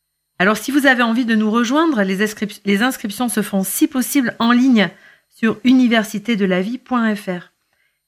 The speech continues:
Bien sûr, il sera possible de s'inscrire sur place à condition d'arriver un petit peu à l'avance. Euh, p-, sur la côte basque, notre équipe, euh, est un peu réduite et les membres d'équipe se sont partagés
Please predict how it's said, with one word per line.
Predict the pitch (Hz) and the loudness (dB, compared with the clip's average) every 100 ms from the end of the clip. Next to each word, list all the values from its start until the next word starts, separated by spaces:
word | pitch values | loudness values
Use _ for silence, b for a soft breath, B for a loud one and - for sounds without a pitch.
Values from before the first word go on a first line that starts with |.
| _ | _
Bien | 185 190 | -4 0
sûr, | 302 | 0
il | 247 | 0
sera | 196 196 | 0 -2
possible | 180 - 262 - 277 240 180 | -2 -2 -4 -2 -2 0 -2
de | 190 | -4
s'inscrire | 185 208 202 208 202 | -2 -2 -2 -6 -8
sur | - - | -6 -6
place | - 233 285 - - | -2 0 0 -4 -10
à | 190 | -8
condition | 190 196 196 180 240 | -6 -4 -4 -4 -4
d'arriver | 190 180 185 226 _ | -2 -2 -4 -6 _
un | 240 262 | -6 -6
petit | - 202 | -10 -8
peu | 247 262 262 - | -4 -4 -2 -2
à | 233 | 2
l'avance. | 226 190 185 - - _ _ _ _ _ _ _ _ _ - | 2 0 -6 -10 -20 _ _ _ _ _ _ _ _ _ -2
Euh, | 175 175 | 0 0
p-, | - - - | -2 -14 -20
sur | - 185 | -4 0
la | 180 175 | 2 2
côte | 247 208 | -2 0
basque, | 247 277 - | 0 0 0
notre | 190 196 196 | -2 0 -6
équipe, | - 220 - | -6 -8 -2
euh, | 175 160 151 - - | 0 0 -4 -10 -6
est | 156 | -2
un | 160 | -2
peu | 180 | 0
réduite | 170 240 269 320 233 - | 0 2 2 2 0 -2
et | 185 175 160 156 - - | 0 0 0 -4 -10 -16
les | 165 180 | -6 -2
membres | 240 220 | 0 0
d'équipe | 180 175 285 | -2 -2 -4
se | 220 | -4
sont | 202 180 | -2 0
partagés | 247 - 220 196 226 | -2 0 -2 0 -2